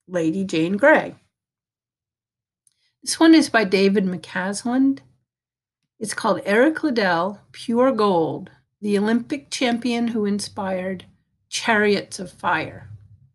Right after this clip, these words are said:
You might remember that movie from the nineteen eighties. Here's a quote for you about why reading is important.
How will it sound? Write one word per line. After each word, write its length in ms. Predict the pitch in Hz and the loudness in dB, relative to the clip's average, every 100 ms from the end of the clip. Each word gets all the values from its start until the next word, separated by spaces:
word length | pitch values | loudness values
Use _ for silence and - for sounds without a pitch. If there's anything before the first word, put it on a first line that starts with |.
| _ _ | _ _
You 100 | 196 | -6
might 200 | 196 202 | -4 -4
remember 380 | 208 208 196 190 | -2 0 0 2
that 240 | 196 - | 0 0
movie 340 | 202 214 220 269 | -2 0 2 2
from 540 | - 202 196 190 196 - | 0 -2 0 0 -2 -6
the 60 | |
nineteen 500 | 185 185 202 - 190 180 | -6 -6 -6 -6 -6 -4
eighties. 720 | 196 196 - - - - - - - _ _ _ _ _ _ _ _ _ _ _ _ _ _ _ _ - | -4 -4 -6 -10 -14 -16 -16 -20 -20 _ _ _ _ _ _ _ _ _ _ _ _ _ _ _ _ -18
Here's 380 | - 302 359 311 | 2 4 6 4
a 80 | - | 0
quote 480 | - - 202 175 | 0 2 2 0
for 280 | - - 175 | -8 -6 -6
you 360 | 175 190 302 392 _ _ - | -4 -2 -2 -4 _ _ -10
about 480 | 202 202 202 - - | -2 0 0 -2 -6
why 360 | 214 233 294 | -2 2 4
reading 600 | 330 240 226 226 214 202 | 4 4 2 2 0 0
is 480 | 196 190 185 175 185 | -2 -4 -4 -4 -6
important. 720 | - 180 175 - 170 - 160 | -12 -12 -10 -6 -6 -6 -14